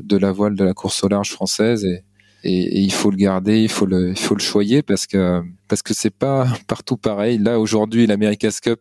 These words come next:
cache un peu tout le reste, mais quand on regarde du côté des T P cinquante-deux, des R C quarante-quatre, euh, des mini-maxi, euh, tout ça, c'est, euh, c'est à l'arrêt total.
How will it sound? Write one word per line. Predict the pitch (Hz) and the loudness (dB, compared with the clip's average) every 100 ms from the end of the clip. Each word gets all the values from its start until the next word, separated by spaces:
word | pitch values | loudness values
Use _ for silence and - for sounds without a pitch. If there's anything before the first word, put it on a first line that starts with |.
| - | -4
cache | 127 113 107 | -6 -4 -6
un | |
peu | 101 110 104 | 0 0 2
tout | 104 | 0
le | 101 | 0
reste, | 123 143 - | 0 -2 -2
mais | 98 95 | 0 0
quand | 95 98 - | 0 -4 -2
on | |
regarde | 98 98 101 101 | 0 0 0 -2
du | 98 | -4
côté | - 98 | -2 0
des | 95 95 | 0 0
T | 104 | 0
P | - | 0
cinquante-deux, | 104 98 101 101 101 104 107 107 | -2 -4 -2 0 2 4 4 4
des | 95 | 2
R | 92 | 0
C | - | -4
quarante-quatre, | - 98 98 98 104 104 - - - - - - - - _ - | -2 0 -2 -2 -2 -2 -8 -16 -12 -10 -10 -12 -14 -16 _ -4
euh, | - 98 | -2 0
des | 98 98 | 2 4
mini-maxi, | 98 98 98 - - 110 117 123 113 | 6 4 2 -2 -2 2 4 6 4
euh, | 95 92 92 98 92 95 _ | 4 4 2 2 2 -2 _
tout | - | -2
ça, | 107 - 113 | -2 0 -2
c'est, | 113 - 98 | -2 0 2
euh, | 92 90 87 90 92 87 80 - _ _ _ _ _ | 4 2 2 0 -2 -6 -14 -20 _ _ _ _ _
c'est | - 113 | -6 0
à | 110 | 2
l'arrêt | 104 101 104 | 2 0 0
total. | 101 - 101 120 | -2 0 -2 -4